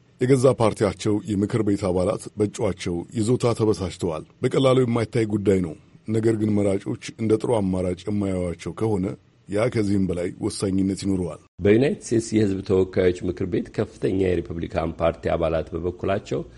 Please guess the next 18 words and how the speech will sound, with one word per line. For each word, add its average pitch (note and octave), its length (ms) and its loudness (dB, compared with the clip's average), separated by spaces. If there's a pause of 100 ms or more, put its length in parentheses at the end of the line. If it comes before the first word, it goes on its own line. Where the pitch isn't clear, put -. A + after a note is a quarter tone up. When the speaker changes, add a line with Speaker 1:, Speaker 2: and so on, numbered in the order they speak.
(160)
Speaker 2:
የአስተዳደሩ F2 720 2
ባለስልጣናት F2 720 0 (300)
ምክትል F2+ 560 -4
ፕሬዚዳንቱ F2+ 680 0
የጤና F2+ 400 0 (100)
ሁኔታው F#2+ 500 0
ስራውን F#2+ 380 0
ማከናወን F2+ 560 0
የሚያስችል F2 560 0
አቅሙን E2+ 360 -2
ያሳጣውን E2 680 -2
ፕሬዚዳንት A2+ 520 -2 (300)
ከስልጣኑ F#2+ 640 0
እንዲያነሳ E2+ 540 2
የሚፈቅደውን E2 800 -2
ህገ E2+ 220 -6 (100)
መንግስታዊ D#2+ 680 -2
ማሻሻያ D2+ 600 -6